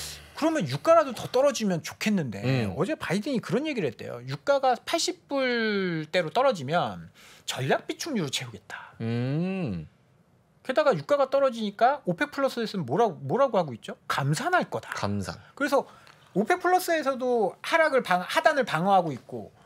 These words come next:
Speaker 1: 바이든 같은 경우에도 전략 비축률 채울 거다라고 하면 팔십 불대에서 가격이 굉장히 강하게 지지된다라는
Speaker 2: 그렇죠.
Speaker 1: 거예요.
Speaker 2: 내려가기 힘들겠죠.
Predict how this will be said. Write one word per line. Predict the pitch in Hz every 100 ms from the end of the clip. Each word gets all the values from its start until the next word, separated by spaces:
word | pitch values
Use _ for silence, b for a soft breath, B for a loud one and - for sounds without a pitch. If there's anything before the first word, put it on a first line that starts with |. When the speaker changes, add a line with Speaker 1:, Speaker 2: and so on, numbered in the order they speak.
| b
Speaker 1:
바이든 | - 202 330
같은 | 330 330 285
경우에도 | 269 247 214
전략 | 214 165 247 277
비축률 | 233 240 214
채울 | - 277
거다라고 | 254 220 185 170
하면 | 156 196 302 - b -
팔십 | 370 359 359
불대에서 | 302 - 247 220 233 277
가격이 | - 170 214 220
굉장히 | 170 175 190
강하게 | - 175 208
지지된다라는 | - 156 220 277 233 180 127
Speaker 2:
그렇죠. | 113 101
Speaker 1:
거예요. | 95
Speaker 2:
내려가기 | 104 113 107 101
힘들겠죠. | 135 143 120 90 -